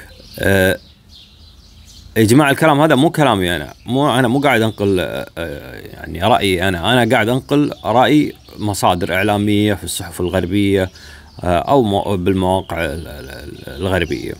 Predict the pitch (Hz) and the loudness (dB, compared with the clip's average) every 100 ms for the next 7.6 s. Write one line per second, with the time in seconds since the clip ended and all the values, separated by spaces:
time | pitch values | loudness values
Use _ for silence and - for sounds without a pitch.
0 | - - - - - - - - - - | -16 -20 -20 -20 -20 -20 -18 -20 -20 -20
1 | - - 92 92 87 - 127 165 180 180 | -8 -2 2 2 0 0 2 4 6 4
2 | 147 170 165 180 175 104 90 90 76 95 | 4 2 4 4 4 2 -4 -14 -10 0
3 | 131 113 131 135 165 135 123 104 95 156 | 2 4 2 2 2 2 2 0 0 0
4 | 160 - - 160 151 139 104 98 156 156 | 0 -2 -2 0 0 -2 -2 2 2 2
5 | - 156 135 117 98 104 80 - - - | 0 2 4 2 2 -2 -4 -6 -10 -12
6 | _ - - - - - - 127 127 165 | _ -20 -20 -20 -20 -20 -4 0 6 6
7 | 147 - 127 127 151 | 6 0 -4 0 0